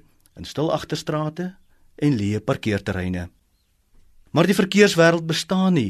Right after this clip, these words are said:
uit stil agterstrate en leë parkeerterreine nie. Die regte wêreld bestaan uit jaagduiwels en ongeskikte padvarke en ongeduldige bestuurders op pad na belangrike vergaderings. Om die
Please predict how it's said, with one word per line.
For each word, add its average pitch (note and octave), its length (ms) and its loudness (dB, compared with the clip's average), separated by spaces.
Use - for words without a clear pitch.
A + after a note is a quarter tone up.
uit D#3 160 0
stil F3+ 240 2
agterstrate C#3 880 -2
en C#3 160 0
leë A#2+ 240 0
parkeerterreine D3+ 800 0
nie. G#2 220 -4
Die E3+ 100 6
regte F3+ 300 2
wêreld G#2+ 480 0
bestaan E3+ 380 4
uit C3+ 100 0
jaagduiwels B2 840 0
en E3 80 2
ongeskikte E3+ 480 -2
padvarke A2+ 640 -6
en D#3+ 80 -4
ongeduldige E3+ 640 2
bestuurders C3 680 -4
op A2+ 160 -6
pad - 160 -8
na A#2 220 -4
belangrike B2+ 560 -2
vergaderings. A2 880 -4
Om G2 100 -4
die G2 300 -8